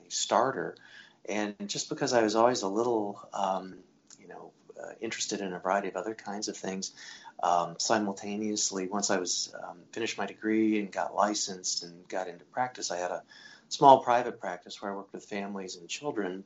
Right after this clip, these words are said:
but then also, uh, got involved in administrative things within the hospital and within the day schools, and,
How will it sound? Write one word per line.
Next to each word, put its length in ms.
but 180
then 140
also, 720
uh, 180
got 200
involved 500
in 140
administrative 640
things 420
within 300
the 60
hospital 720
and 120
within 240
the 120
day 220
schools, 680
and, 140